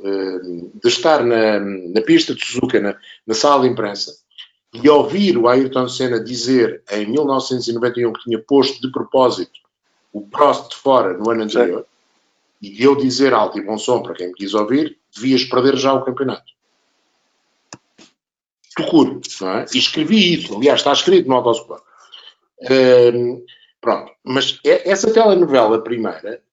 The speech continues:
Speaker 1: fez com que houvesse dois campos. Havia o campo Prost e o campo, o campo Senna. E depois havia uns campinhos, havia os campos Mansell, mas eram campos pequeninos. Ainda havia um bocadinho o campo Piquet,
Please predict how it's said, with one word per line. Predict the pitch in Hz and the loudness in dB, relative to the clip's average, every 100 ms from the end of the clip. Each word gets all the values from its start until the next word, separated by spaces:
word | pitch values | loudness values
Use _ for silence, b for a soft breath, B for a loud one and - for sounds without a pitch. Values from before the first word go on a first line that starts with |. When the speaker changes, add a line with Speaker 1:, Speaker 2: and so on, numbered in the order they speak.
| _ | _
Speaker 1:
fez | 143 147 | 2 2
com | 147 147 | 4 -2
que | 147 | 0
houvesse | 135 147 147 - | 2 2 0 0
dois | 139 135 | -2 0
campos. | 123 123 - | -6 -8 -14
Havia | 90 104 | -4 -4
o | - | -2
campo | 113 | -6
Prost | 110 180 - - | 0 0 0 -8
e | |
o | |
campo, | - - _ - | -12 -14 _ -20
o | 98 | -14
campo | - - | -12 -10
Senna. | - - _ _ B B | -10 -10 _ _ B B
E | 123 | -4
depois | 220 220 | 2 4
havia | 190 190 | 4 6
uns | 165 147 | 4 2
campinhos, | 156 143 143 127 92 | -2 -2 -2 -4 -4
havia | 92 95 90 | -6 -4 -4
os | - | -4
campos | 104 92 - | -6 -8 -2
Mansell, | 156 160 151 139 127 120 B B | 2 2 2 2 2 0 B B
mas | - | -4
eram | 262 254 | 0 0
campos | - 208 127 - B B | 2 2 0 -4 B B
pequeninos. | 131 131 117 - - | -2 0 0 -4 -14
Ainda | 92 123 127 | -8 0 2
havia | 120 127 | 2 0
um | |
bocadinho | 110 117 117 110 | -2 -2 0 0
o | |
campo | 117 104 - | 0 -4 -6
Piquet, | 117 - 180 165 151 | -12 2 6 6 4